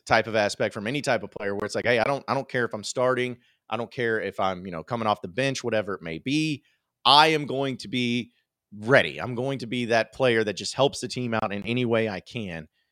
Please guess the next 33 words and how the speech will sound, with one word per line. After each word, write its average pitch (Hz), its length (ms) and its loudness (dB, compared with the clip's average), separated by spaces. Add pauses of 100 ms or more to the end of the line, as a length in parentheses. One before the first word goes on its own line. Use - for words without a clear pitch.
(160)
And 127 220 0
it's 196 100 -4
a 311 60 -4
mentality 233 440 2
that 175 140 4
a 151 60 4
lot 143 200 6
of 120 60 -8
players 127 380 0
have, 120 340 2 (100)
but, 113 220 2 (420)
uh, 104 220 0
you 123 120 -2
especially 143 460 -2
want 123 280 -2
it - 80 -10
from 113 280 -10
a 107 80 -6
guy 113 280 4
like 113 240 0
Hudson 107 360 -4
Clark, 95 360 -6 (360)
who 123 160 2
has 139 380 6
played 101 480 0
and 107 100 -6
has 113 220 -2
started 95 480 -4
many 131 260 -4
games 123 300 -4
at 90 60 -6
Arkansas 92 560 -6
from, 90 180 -12